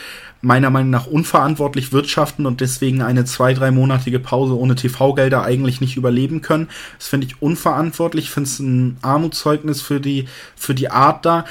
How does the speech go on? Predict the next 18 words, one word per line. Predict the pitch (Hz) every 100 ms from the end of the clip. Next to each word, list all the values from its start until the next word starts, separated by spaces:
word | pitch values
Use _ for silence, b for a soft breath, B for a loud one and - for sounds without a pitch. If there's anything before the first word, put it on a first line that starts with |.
| B
Ich | -
finde, | - 151
es | 139
zeigt | - 139 135
vieles | - - 180 175
auf, | 127 156 156
was | 135 131
ich | 127
am |
f-, | 127 - -
modernen | 139 135 143
Fußball | 143 131 - 123
tatsächlich | 131 127 143 143 131
überhaupt | 139 131 131 165 -
nicht | 170 -
mag. | 147 147 185 - B B B -
Und | 143 139 - -
dennoch | 127 135 156 202 208 -